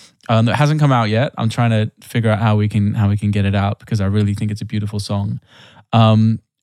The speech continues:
but during that time, I was explaining to her some of the problems I was having with my voice. I was losing my voice, and I felt as though I was not necessarily treating it very well.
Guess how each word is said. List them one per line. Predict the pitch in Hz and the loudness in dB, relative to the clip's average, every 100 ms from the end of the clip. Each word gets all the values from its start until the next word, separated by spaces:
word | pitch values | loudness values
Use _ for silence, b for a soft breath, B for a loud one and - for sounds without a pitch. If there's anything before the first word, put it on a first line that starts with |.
| _ - | _ 0
but | 143 123 - | 2 2 -4
during | - 156 170 | 0 2 4
that | 156 135 | 2 0
time, | - 196 160 | 0 2 2
I | 127 | 0
was | 127 | 0
explaining | 120 - 135 131 | -2 0 2 4
to | |
her | 120 | 2
some | 117 120 | 2 0
of | 107 | 0
the | 101 | -2
problems | - 123 120 101 | -2 0 0 -2
I | |
was | 101 | -2
having | 98 95 95 | -2 -2 -2
with | 98 | -4
my | 107 107 | -6 -6
voice. | 107 117 113 104 | 0 0 0 0
I | 107 | -2
was | 107 | -2
losing | 104 123 117 | 0 2 2
my | 110 107 | 2 2
voice, | 104 107 107 101 | 0 0 0 -2
and | 98 95 98 B B B | -4 -4 -4 B B B
I | 107 | -8
felt | - 147 139 | -2 0 0
as | 131 120 | 0 0
though | 123 | 2
I | 117 | 0
was | 110 113 107 - | 0 -2 -4 -10
not | 127 117 - | -8 -8 -6
necessarily | 117 110 - 113 110 | -6 -6 -4 -2 -2
treating | - 135 135 | -2 0 0
it | 131 | 0
very | 139 | 0
well. | 139 139 165 185 | 2 2 0 -4